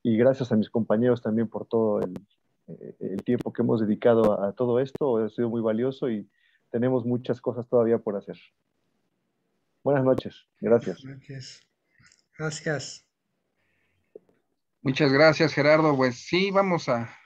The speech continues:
Speaker 3: a, este, a anunciar algunos cambios también. Eh, yo creo que va a ser oportunidad también de prestarle a, a el contenido de Calmeca Calendárico,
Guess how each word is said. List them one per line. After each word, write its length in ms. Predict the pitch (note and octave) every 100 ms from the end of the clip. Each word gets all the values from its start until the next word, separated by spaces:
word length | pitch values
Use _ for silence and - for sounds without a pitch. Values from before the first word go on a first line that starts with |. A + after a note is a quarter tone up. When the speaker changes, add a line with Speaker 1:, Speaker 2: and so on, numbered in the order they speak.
| -
Speaker 3:
a, 200 | B2 A#2+
este, 580 | A2+ - B2 A#2 A#2 A2
a 220 | G#2 A2+
anunciar 440 | A#2 B2 B2 D#3+
algunos 400 | E3 C#3 D#3+ C3
cambios 920 | - D3+ E3+ D#3+ D3 C#3+ C#3+ - - -
también. 680 | A2 A2+ B2+ C#3+ D3 C3 A#2 - A2+
Eh, 200 | G#2+ A2
yo 100 | B2+
creo 180 | D3
que 100 | C#3+
va 100 | B2
a 40 | B2+
ser 160 | C#3
oportunidad 680 | C3+ A#2+ A2+ - G#2 A2+ B2+
también 460 | B2 A2+ A2+ A#2 B2
de 360 | C3 A#2+ A2 _ - _
prestarle 760 | G#2 G#2+ - C3 C3+ C#3 A#2+ G#2+
a, 260 | G2 G2 _ _ _ _ _ _ _
a 840 | - G#2+ G#2 G2+ G2 F#2+ F#2+ F#2 -
el 120 | A#2+
contenido 640 | A#2 A2+ A#2 A2+ B2 C3+ A#2+
de 120 | A2
Calmeca 360 | G#2+ A#2 B2
Calendárico, 840 | B2 G#2 G2+ A2+ B2+ B2 A2 G2+ F#2